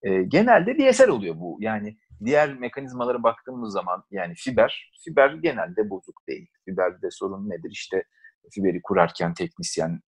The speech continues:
genelde böyle bir şey yapmıyor ama eğer arada birisi dokunursa kabloya falan gibi fiber to the home'da diyorum. O zaman işte parmak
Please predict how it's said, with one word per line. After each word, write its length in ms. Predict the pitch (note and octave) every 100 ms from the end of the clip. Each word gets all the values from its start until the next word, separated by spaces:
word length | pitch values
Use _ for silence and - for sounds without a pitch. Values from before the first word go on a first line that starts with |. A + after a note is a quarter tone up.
| _ _ _ -
genelde 480 | F2+ F2+ F2 F2+ F2
böyle 240 | F#2 E2+
bir 160 | F2+ -
şey 200 | - E2+
yapmıyor 420 | F2+ - E2 B2+
ama 320 | D3+ A2 A2 - _ -
eğer 260 | A2 G2
arada 460 | F#2+ G#2 G#2 G2 F2+
birisi 480 | F#2 F2+ - F#2 - _ _ _ _ _ _ _ _ _ _ _ G2+
dokunursa 640 | G#2+ G#2+ G#2 G#2 - E2+
kabloya 500 | - D#2+ - A#1+ D2
falan 340 | - E2 E2+ D#2+
gibi 180 | C#2+
fiber 280 | D2 E2 D#2+
to 160 | D#2 E2+
the 60 |
home'da 340 | D#2 E2 D#2+ D#2+
diyorum. 320 | - D#2+ -
O 120 | -
zaman 180 | - D#2 -
işte 160 | - -
parmak 240 | - _